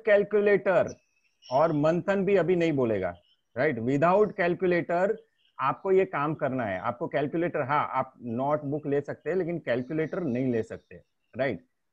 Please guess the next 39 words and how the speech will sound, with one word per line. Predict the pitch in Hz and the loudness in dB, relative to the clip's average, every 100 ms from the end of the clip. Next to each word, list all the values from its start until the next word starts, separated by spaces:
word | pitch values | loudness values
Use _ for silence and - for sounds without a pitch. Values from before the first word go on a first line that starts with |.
| _ | _
मतलब | 117 147 151 | -6 -2 0
आपका | 139 - | -2 -2
आईक्यू | 165 143 151 196 | -4 -2 -4 -2
टेस्ट | 190 196 180 | -2 -2 -2
हम | 170 | -6
चेक | 170 165 151 | -4 -4 -4
करने | 160 143 143 | -2 -2 0
वाले | 120 104 | 0 0
हैं, | 101 | 0
मैथमेटिकल | 123 156 160 160 160 165 | 0 -2 -2 -2 -2 -4
टेस्ट | - _ 180 185 - | -6 _ -4 -4 -4
हम | 156 | -6
टे-, | 147 156 139 | -6 -6 -6
चेक | 160 139 - | -4 -6 -2
करने | 117 117 | -2 0
वाले | 101 92 | 0 -2
हैं, | 90 - - | -6 -14 -6
राइट? | 135 131 - _ _ _ _ - | -2 -2 -4 _ _ _ _ 2
तो | 202 180 123 | 6 6 4
you | 120 180 | 4 4
are | 214 220 180 170 | 4 2 0 2
driving | 175 190 208 | 2 2 2
a | 196 175 | 0 2
bus | 202 208 - | 2 0 0
from | 196 190 | -2 0
Mumbai | 175 190 208 202 | -2 0 0 2
to | 208 | 2
Ahmedabad। | 185 185 190 170 123 | 2 2 2 2 0
मुंबई | 101 131 175 208 | 0 -2 0 0
से | 196 196 | 0 -2
अहमदाबाद | 160 160 160 180 185 196 196 | -2 0 0 2 2 2 0
आप | 147 165 | -2 -2
बस | 120 135 139 | 0 0 0
में | 190 | -4
आ | 175 151 175 | -2 2 2
रहे | 180 175 | 4 2
हो। | 180 160 165 101 - _ _ _ _ _ - - - - | 2 2 2 0 -4 _ _ _ _ _ -20 -20 -20 0
Seventeen | 185 220 233 240 233 220 | 2 4 2 2 0 0
people | 202 220 | 0 2